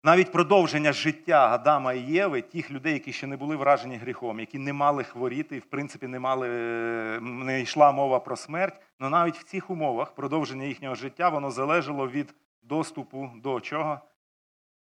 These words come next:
До дерева життя, яке було посаджене в Едемському саду Богом. «І виростив Господь Бог із землі всяке дерево, принадне на погляд і добре для поживи,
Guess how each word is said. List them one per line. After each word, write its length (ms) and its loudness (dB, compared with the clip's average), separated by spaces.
До 380 -2
дерева 380 2
життя, 440 2
яке 260 -4
було 340 -4
посаджене 600 0
в 100 -8
Едемському 440 -6
саду 300 -8
Богом. 440 -4
«І 80 -4
виростив 420 4
Господь 320 -4
Бог 240 -6
із 120 -8
землі 240 -6
всяке 360 -6
дерево, 500 -2
принадне 440 2
на 140 -4
погляд 400 -4
і 60 -6
добре 280 -4
для 140 -8
поживи, 520 -6